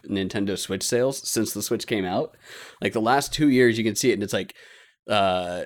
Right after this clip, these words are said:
it's, their, uh, Switch is at three point two, P S four is at three point nine, and then the next month, Switch is at four point seven and P S four is at two point eight. It's really weird. Um, this year, though,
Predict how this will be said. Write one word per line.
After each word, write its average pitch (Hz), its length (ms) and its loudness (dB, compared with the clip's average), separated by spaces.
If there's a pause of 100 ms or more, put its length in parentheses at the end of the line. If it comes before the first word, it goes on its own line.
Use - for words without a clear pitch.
(160)
it's, 101 200 -4 (120)
their, 117 320 0
uh, 98 360 4
Switch 156 340 2
is 151 80 0
at 151 100 4
three 147 160 4
point 139 240 2
two, 135 180 0
P 139 120 0
S 123 100 2
four 131 120 0
is 127 80 0
at 117 100 -2
three 123 140 4
point 120 180 2
nine, 113 240 4
and 110 80 4
then 107 80 2
the 104 80 2
next 113 240 0
month, 110 260 0
Switch 117 280 0
is 113 100 -2
at 107 100 0
four - 320 2
point 113 300 0
seven 101 340 2
and 92 120 -4
P 101 100 -2
S 90 100 -2
four 90 200 -8
is 82 100 -10
at - 220 -12
two 90 120 -6
point 76 220 -10
eight. - 240 -14 (220)
It's 101 160 -6
really 127 200 6
weird. 95 400 -6 (420)
Um, 107 420 4
this 175 260 6
year, 160 220 8
though, 92 440 2